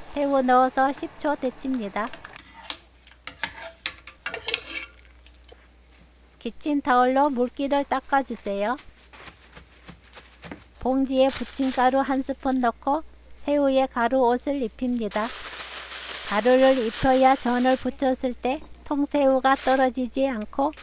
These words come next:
예쁘게 착 달라붙어 있어요.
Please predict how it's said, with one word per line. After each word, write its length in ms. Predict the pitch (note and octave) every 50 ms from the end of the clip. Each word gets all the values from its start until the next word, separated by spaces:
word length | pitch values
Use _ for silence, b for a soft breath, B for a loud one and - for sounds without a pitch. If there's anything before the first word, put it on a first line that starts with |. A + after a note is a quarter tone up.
| - - -
예쁘게 560 | - G#3+ A#3+ B3 - - C4 C4+ B3+ C4+ C#4 C4+ -
착 280 | - D4+ D4+ - -
달라붙어 680 | - C4 A3+ A#3+ B3+ C4 C#4 C4+ - A3+ - - - B3+
있어요. 540 | A#3+ G#3+ G3+ - - G3+ G3+ G#3 A3 B3+